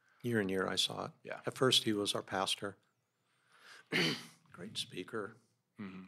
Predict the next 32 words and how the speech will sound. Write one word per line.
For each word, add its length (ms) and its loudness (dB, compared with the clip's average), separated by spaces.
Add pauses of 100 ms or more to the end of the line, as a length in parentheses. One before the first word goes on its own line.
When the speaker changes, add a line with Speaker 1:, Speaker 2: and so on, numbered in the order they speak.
(460)
Speaker 1:
John's 300 -6
the 60 -8
kind 220 0
of 60 2
guy 200 10
that 160 2
when 180 6
he 140 -2
comes 320 4
to 100 2
the 100 2
pulpit, 360 4
you're 100 2
like, 200 2
"Okay, 360 10
Dad's 340 -2
home." 220 -8 (300)
Speaker 2:
Yeah. 80 -16 (960)
Speaker 1:
We 80 0
feel 220 10
comfortable. 480 2 (280)
Speaker 2:
Mm-hmm. 320 -20 (260)
Speaker 1:
You 120 2
can, 260 0 (680)
you 100 12
know 120 12
when 120 12
you 80 12
watch 220 12
a 40 -4
figure 280 4
skater 440 6